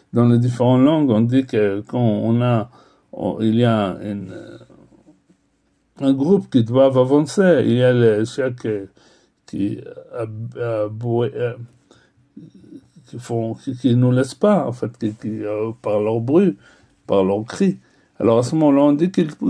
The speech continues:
qu'ils continuent, et les, et le, les gens, ils vont con-, con-, continuer à, à avancer. Si on va réagir par rapport à leurs, euh,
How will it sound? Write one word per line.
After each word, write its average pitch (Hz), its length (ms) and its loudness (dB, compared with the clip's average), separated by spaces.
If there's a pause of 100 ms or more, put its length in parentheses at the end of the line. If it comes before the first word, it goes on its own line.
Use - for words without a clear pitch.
(140)
qu'ils 208 160 4
continuent, 165 640 2
et 151 120 2
les, 135 380 4 (340)
et 127 100 2
le, 117 920 4
les 143 260 6
gens, 196 220 4
ils 139 100 6
vont 131 140 0
con-, 147 400 -2
con-, 143 380 -2
continuer 151 500 -2
à, 143 340 0 (460)
à 117 960 2
avancer. 151 720 0
Si - 200 -6
on 165 140 2
va 147 320 0
réagir 156 580 2
par 123 140 -2
rapport 120 280 0
à 117 40 2
leurs, 110 360 0 (460)
euh, - 300 -4